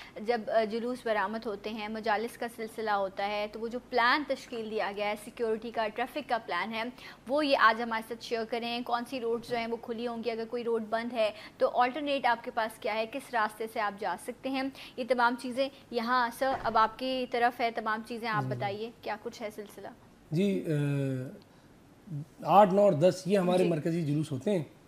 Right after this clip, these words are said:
Speaker 2: आठ और नौ को, अ, जो जुलूस निकलते हैं उनके निकलने के औकात तकरीबन एक जैसे हैं। अ, ज़ोहर के बाद,
Speaker 1: हम्म।
Speaker 2: अ, डेढ़ बजे के करीब नौ, आठ और नौ का जुलूस बरामद होता है और सुबह सवेरे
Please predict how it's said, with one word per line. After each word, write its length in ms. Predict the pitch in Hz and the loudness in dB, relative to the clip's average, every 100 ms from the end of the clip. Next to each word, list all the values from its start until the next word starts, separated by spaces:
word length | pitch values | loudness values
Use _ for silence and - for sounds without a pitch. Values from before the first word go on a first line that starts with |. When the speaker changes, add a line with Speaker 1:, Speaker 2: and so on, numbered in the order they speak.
| - - - 156 | -20 -20 -4 4
Speaker 2:
आठ 200 | 180 185 | 6 6
और 80 | |
नौ 180 | 180 185 | 6 6
को, 300 | 170 185 175 - - - - | 6 4 4 -2 -20 -20 -14
अ, 40 | - | -4
जो 200 | 147 151 | 0 2
जुलूस 300 | 151 185 175 | 4 2 2
निकलते 340 | 175 175 165 | 2 2 4
हैं 120 | 180 | 2
उनके 200 | 170 156 | 2 2
निकलने 400 | 160 147 156 165 | 2 2 2 2
के 100 | 151 | 2
औकात 420 | 160 135 151 151 139 | 0 2 2 0 -2
तकरीबन 340 | 139 151 147 - - - - - | -2 -2 -2 -6 -18 -20 -20 -6
एक 140 | 147 147 | 0 2
जैसे 240 | 160 175 | 2 2
हैं। 260 | 165 160 156 - - - | 0 -2 -6 -16 -20 -14
अ, 600 | 139 135 131 127 131 131 | -8 -6 -4 -4 -4 -4
ज़ोहर 240 | 120 151 160 | -2 0 2
के 120 | 151 | 2
बाद, 300 | 139 143 131 - - | 0 0 -2 -8 -16
Speaker 1:
हम्म। 100 | 226 | -14
Speaker 2:
अ, 480 | 214 - 131 131 131 | -12 -10 -6 -4 0
डेढ़ 160 | 147 175 | 4 4
बजे 200 | 160 147 | 4 0
के 140 | - | -2
करीब 280 | 135 143 135 - | 0 0 0 -8
नौ, 380 | 147 131 147 151 143 | -4 2 4 2 2
आठ 220 | 160 160 | 2 4
और 80 | 139 | 2
नौ 200 | 143 156 | 2 2
का 120 | 175 | 2
जुलूस 280 | 156 170 139 | 2 0 2
बरामद 320 | 156 160 170 | 4 4 2
होता 240 | 170 180 | 2 2
है 160 | 180 - - - - - - - - | 0 -2 -14 -20 -20 -20 -20 -20 -8
और 480 | - 147 147 147 165 | 2 6 6 4 -2
सुबह 360 | 147 - 196 196 | -8 2 8 8
सवेरे 500 | - 151 151 151 | 8 2 2 2